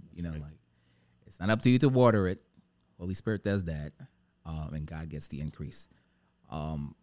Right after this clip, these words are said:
Speaker 1: I've had my, my train of thought change also from being with people who aren't like me. Lived in rural Texas. They call
Speaker 2: <laughs>
Speaker 1: themselves rednecks. You know, like,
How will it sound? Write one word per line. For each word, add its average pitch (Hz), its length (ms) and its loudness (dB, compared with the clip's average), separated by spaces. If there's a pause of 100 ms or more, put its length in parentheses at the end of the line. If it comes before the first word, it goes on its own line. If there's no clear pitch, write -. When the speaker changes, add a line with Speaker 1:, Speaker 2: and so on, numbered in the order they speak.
(360)
Speaker 1:
I've 101 220 0
had 95 200 0
my, 92 220 0 (280)
my 98 340 0
train 95 360 -2
of 90 100 -4
thought 87 340 -4 (420)
change 85 640 -4 (340)
also 92 380 -6
from - 240 -18 (120)
being 85 380 -10 (480)
with 85 220 -20
people 85 260 -4
who 87 220 -6
aren't 87 240 -4
like 78 220 -8
me. 143 120 -18 (220)
Lived 95 220 -6
in 82 160 -4 (200)
rural 92 220 -4
Texas. - 480 -6 (640)
They 104 140 -2
call 101 180 2
Speaker 2:
<laughs> - 20 0
Speaker 1:
themselves 90 400 -2
rednecks. 73 360 -8 (160)
You 120 140 -4
know, 95 140 0
like, 87 200 -4